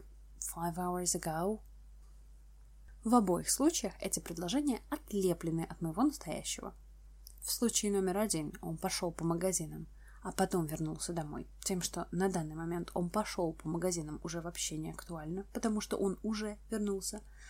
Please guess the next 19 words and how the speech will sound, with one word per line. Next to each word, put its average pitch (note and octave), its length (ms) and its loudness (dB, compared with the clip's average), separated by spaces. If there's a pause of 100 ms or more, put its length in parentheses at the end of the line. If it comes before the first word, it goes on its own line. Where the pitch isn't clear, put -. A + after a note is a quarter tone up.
(140)
А F3+ 80 -2
во F3+ 80 0
втором A#3+ 340 2
случае D4 360 2
тем, B3+ 160 4
что - 160 -2
я E3+ 40 0
просто G#3 300 0
указала, E3+ 420 0
когда F3 440 -2 (420)
он E3 240 2
ушёл F3 400 -2 (260)
по E3 80 -10
магазинам F3 600 4 (380)
три B3+ 320 4
или D3+ 240 -6
пять D#3 340 -4
часов E3+ 360 0
назад. - 380 -6